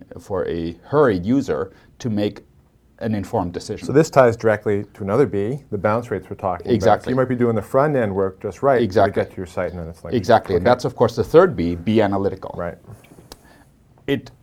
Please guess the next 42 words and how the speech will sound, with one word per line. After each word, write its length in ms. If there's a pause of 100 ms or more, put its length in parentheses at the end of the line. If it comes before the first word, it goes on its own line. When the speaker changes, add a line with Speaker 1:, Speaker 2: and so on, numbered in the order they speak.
Speaker 1:
is 300
always 260
flabbergasting 800
to 100
me 180
how 220
few 260
people 520 (360)
have 340
a 140
holistic 440
view 220
of 120
their 120
website. 420
In 140
other 160
words, 440 (300)
they, 300 (120)
they 160
may 160
know 360
how 120
many 200
visits 320
they 100
have 140
gotten, 600
but 160
they 140
do 240
not 380
really 280
look 220
under 180
the 100
hood. 260
They 120
have 200
not 260
made 260
it 280